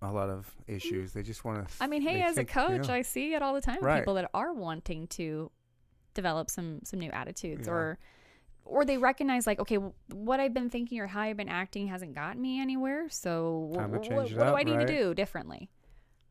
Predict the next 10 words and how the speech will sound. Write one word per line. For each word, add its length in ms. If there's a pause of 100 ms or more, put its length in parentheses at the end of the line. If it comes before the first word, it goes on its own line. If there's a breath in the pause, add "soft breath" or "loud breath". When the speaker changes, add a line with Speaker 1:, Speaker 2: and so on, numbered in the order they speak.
(200)
Speaker 2:
Yeah. 160 (120)
Speaker 1:
That's 200
respectable. 680 (100)
Speaker 2:
Mm-hmm. 220 (880)
Speaker 1:
And 100
why 120
not 220
come 200
to 60
you? 320